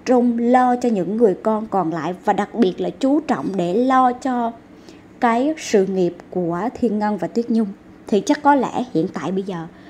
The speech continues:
Thiên Ngân và Tuyết Nhung đã có một cái chỗ đứng vững chãi trong giới showbiz rồi, chứ không phải rằng là bây giờ các em còn phải lên đên như vậy đâu, đúng không quý cô chú anh chị? Cho nên Quýnh Nhà mới nói rất là nhiều lần rằng là mình làm cái gì cũng vậy, mình nói cái gì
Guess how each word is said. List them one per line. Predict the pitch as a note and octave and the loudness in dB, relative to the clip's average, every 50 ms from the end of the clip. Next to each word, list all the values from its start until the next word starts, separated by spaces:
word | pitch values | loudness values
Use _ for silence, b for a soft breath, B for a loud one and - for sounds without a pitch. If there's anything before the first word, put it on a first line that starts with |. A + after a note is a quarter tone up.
| B B B B B B B - | B B B B B B B 2
Thiên | - E4+ D#4+ D4+ | 6 8 10 10
Ngân | D4+ D#4+ D4+ C#4+ | 10 10 10 8
và | G3+ F#3+ | 6 4
Tuyết | - D4 C#4 C#4+ | 0 2 4 6
Nhung | C#4 C4+ B3+ | 6 6 6
đã | A#3+ D4+ | 4 2
có | D4+ - D#4 E4+ | 2 2 4 4
một | C4+ - - | 4 2 2
cái | A#3+ A#3+ - | -2 0 2
chỗ | D4 D4 | 4 4
đứng | B3+ D4 E4+ F#4 E4+ B3+ | 6 6 4 4 2 2
vững | F#3+ F#3+ D#3+ A3+ C4 | 0 2 2 2 0
chãi | - - G#3 - - B3 | 0 0 -2 -2 -2 -4
trong | B3+ A3+ A3 A3 | -2 -2 -2 0
giới | B3 C4+ C#4+ | 0 0 0
showbiz | - - A#3 A3+ A#3+ A#3 A3+ | 0 0 0 2 4 4 4
rồi, | G#3 F3+ F#3 | 4 2 0
chứ | F3+ C#4+ C#4+ | 2 2 2
không | C#4+ C#4 D4 | 4 4 2
phải | C#4+ - - G#3 C#4 - C4+ | 0 -4 -10 -6 -2 -2 -2
rằng | C#4 B3 A3 F#3+ | -2 -2 -4 -4
là | F#3+ G3 | -2 -2
bây | F#3+ G3 A3+ A3 | 0 0 0 2
giờ | G#3 A3 G3+ G3 G3 F#3+ | 2 2 2 2 -2 -4
các | - D#4 - - | -4 -6 -6 -4
em | - A#3+ A#3 A#3 | -2 -2 -2 -2
còn | - A3+ F#3+ F3+ | -2 -4 -6 -4
phải | - A3 B3 | -4 0 2
lên | C4+ C#4 C4+ B3+ B3 A#3+ | 4 4 4 4 4 4
đên | A#3 B3+ B3+ B3 A#3+ | 4 4 4 4 2
như | B3 | 2
vậy | - - D#3+ F2 A2+ | 2 -2 -4 -4 -2
đâu, | A#3 A#3+ | -2 2
đúng | A#3 C4+ D#4+ | 4 6 6
không | E4 C#4 C#4+ | 6 6 4
quý | C#4+ D#4 D4+ | 2 2 2
cô | D4 C4+ | 0 0
chú | - C4+ C#4 D4+ | 0 0 0 2
anh | D4+ D4+ | 2 2
chị? | C4+ F3+ E3 F#3 G#3+ - - - B B B B B B B B B - | 2 2 2 0 -2 -6 -12 -20 B B B B B B B B B 4
Cho | D#4 D#4+ | 8 8
nên | D4 D#4 D4+ D4 C#4+ C#4+ | 10 10 8 8 4 4
Quýnh | - D#4+ F#4+ F4+ | 2 2 4 4
Nhà | C4+ G#3+ G3+ G3 | 4 4 2 0
mới | G#3+ A#3 C#4+ | 2 4 4
nói | E4 D4 B3+ B3 C#4+ F4 F4+ - - | 6 6 6 6 4 2 2 0 0
rất | F4+ G4 G4 D4 | 0 2 2 2
là | A3 | 0
nhiều | F#3+ F#3 F#3 F3+ F3 F3 | 0 0 0 0 0 0
lần | F3 E3+ E3 D#3+ F3 F3+ - B B B B B B B B | 0 -2 -2 -4 -6 -10 -14 B B B B B B B B
rằng | - - A#3+ G#3 G3+ | -2 0 0 2 2
là | F#3+ G3 G3 G3 F#3+ F3+ F3 B B B B - | 0 0 0 0 -2 -4 -4 B B B B 4
mình | A#3+ B3+ B3+ B3+ | 6 6 8 8
làm | A#3+ A#3+ A#3+ A#3+ | 6 6 6 6
cái | - D#4 D4 | 8 8 8
gì | C4+ B3 A3 | 10 8 6
cũng | - A3 A#3 C4 | 6 6 4 6
vậy, | B3 G#3 D#3 D#3+ F3+ G3 | 6 6 4 4 2 2
mình | G#3+ G3+ F#3+ G3+ | 2 2 2 4
nói | A3+ A#3 C4 D4+ | 4 6 4 6
cái | D4+ E4 D#4+ | 6 4 4
gì | B3+ A#3+ F#3+ | 6 4 4